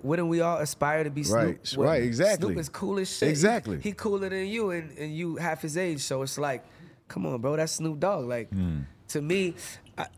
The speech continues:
Speaker 1: like, I like to give game to the young cats, right? I give a lot of game to the young cats. So they always ask me different questions, and they always have, like, a lot of misconceptions. And I try to lead them in the right direction of, like,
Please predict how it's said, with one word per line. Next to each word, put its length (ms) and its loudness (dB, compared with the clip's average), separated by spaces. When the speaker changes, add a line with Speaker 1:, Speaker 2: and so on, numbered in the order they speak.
Speaker 1:
like, 180 2
I 100 4
like 220 2
to 80 -2
give 240 0
game 240 0
to 140 -4
the 80 -2
young 220 0
cats, 300 -4
right? 200 -2
I 100 -2
give 180 -2
a 60 -2
lot 240 0
of 80 -6
game 220 0
to 140 -4
the 60 -2
young 220 -2
cats. 260 -4
So 280 -2
they 100 4
always 260 2
ask 280 0
me 80 -2
different 300 -4
questions, 420 -2
and 100 -2
they 80 0
always 240 -2
have, 180 0
like, 160 -4
a 60 -4
lot 180 -4
of 60 -4
misconceptions. 840 -4
And 100 -4
I 80 -2
try 220 0
to 60 -6
lead 200 -2
them 140 -2
in 80 0
the 80 -2
right 220 -2
direction 460 -4
of, 160 -6
like, 260 -8